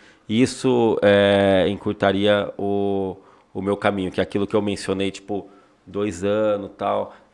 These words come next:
extremamente importante, tá? Você ter o seu planejamento, você ter ma-, você ter cuidado, mas assim, é, eu acho que não pode ter muito tempo. Aquela pessoa que é muito, pô,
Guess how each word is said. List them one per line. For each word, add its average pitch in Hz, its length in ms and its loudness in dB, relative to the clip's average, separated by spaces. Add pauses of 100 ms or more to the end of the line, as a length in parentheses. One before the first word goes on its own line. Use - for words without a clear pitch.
(160)
extremamente 113 600 2
importante, 95 480 -2
tá? 82 140 2
Você 80 200 -6
ter 101 160 2
o 104 60 4
seu - 120 0
planejamento, 90 680 -2
você 90 220 -14
ter 98 160 -4
ma-, 98 140 -6 (380)
você 98 300 0
ter 104 180 2
cuidado, 110 800 4 (520)
mas 98 320 0
assim, 92 500 -4
é, 98 960 4 (540)
eu 101 160 2
acho 98 180 2
que - 80 -6
não 101 200 -4 (160)
pode 95 260 4
ter 98 460 -2 (580)
muito 107 340 -8
tempo. 92 300 -2
Aquela 104 220 2
pessoa 110 400 4
que - 120 2
é 107 40 8
muito, 104 1080 2 (920)
pô, 95 360 6